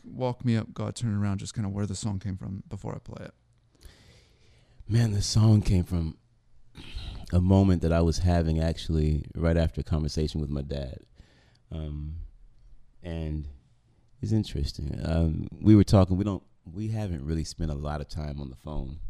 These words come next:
Speaker 2: in just our, all of our adult years. But this particular time, for some reason, we were on the phone for more than the five minutes that we spent, you know, and I,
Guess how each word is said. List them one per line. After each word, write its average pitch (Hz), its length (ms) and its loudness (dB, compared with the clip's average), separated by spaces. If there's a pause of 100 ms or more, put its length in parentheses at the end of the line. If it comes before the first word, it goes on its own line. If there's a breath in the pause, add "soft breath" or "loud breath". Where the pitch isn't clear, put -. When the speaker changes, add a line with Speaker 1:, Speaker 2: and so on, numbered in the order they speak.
(120)
Speaker 2:
in - 80 -8
just 80 200 -4
our, - 260 -8
all 80 220 -2
of 73 80 -4
our 73 140 -2
adult 71 340 0
years. 73 480 -2 (540 loud breath)
But 87 320 4 (680 loud breath)
this - 160 -2
particular 95 420 2
time, 85 380 2
for 85 100 -4
some 85 240 2
reason, 85 420 0
we 82 120 0
were 87 120 2
on 85 160 0
the 82 60 0
phone 85 260 0
for 80 120 -4
more 80 200 0
than 76 140 -2
the 76 60 -2
five 78 340 -4
minutes 76 240 -6
that 73 160 -8
we - 80 -10
spent, 71 360 -10
you 73 120 -6
know, 73 160 -2
and 76 100 -2
I, 76 100 -4